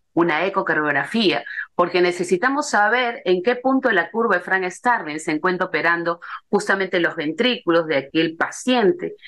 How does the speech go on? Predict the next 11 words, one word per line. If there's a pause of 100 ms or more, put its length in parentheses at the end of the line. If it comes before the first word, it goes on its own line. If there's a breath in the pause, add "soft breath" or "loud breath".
(160 loud breath)
que
llegó
a
nuestra
unidad
de
cuidados
intensivos
con
inestabilidad
hemodinámica